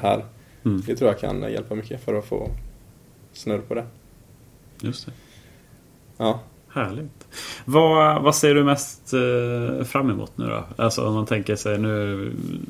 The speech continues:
Speaker 2: eh, över sommaren.
Speaker 1: Mm.
Speaker 2: Eh, om, om, om vi gör en recap framåt,
Speaker 1: Ja.
Speaker 2: framåt hösten igen här och, och, eh, vad, ehm,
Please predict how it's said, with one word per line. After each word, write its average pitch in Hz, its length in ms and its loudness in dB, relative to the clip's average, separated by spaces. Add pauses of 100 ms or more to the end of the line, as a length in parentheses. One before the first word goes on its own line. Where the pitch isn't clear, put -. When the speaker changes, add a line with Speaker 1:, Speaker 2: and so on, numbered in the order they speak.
(1300)
Speaker 2:
eh, - 100 -4
över 107 120 0
sommaren. 110 320 0 (120)
Speaker 1:
Mm. 135 200 2
Speaker 2:
Eh, 104 260 0
om, 101 280 -2 (600)
om, 104 600 -2
om 113 100 0
vi 113 100 6
gör 113 200 6
en 110 180 2
recap 113 480 -2
framåt, 101 680 -4
Speaker 1:
Ja. 110 220 6 (220)
Speaker 2:
framåt 107 280 0
hösten 113 440 0
igen 101 340 -2
här 104 360 4
och, 101 640 -2
och, - 300 -10
eh, 98 520 -4
vad, 107 380 -2
ehm, 113 1120 -10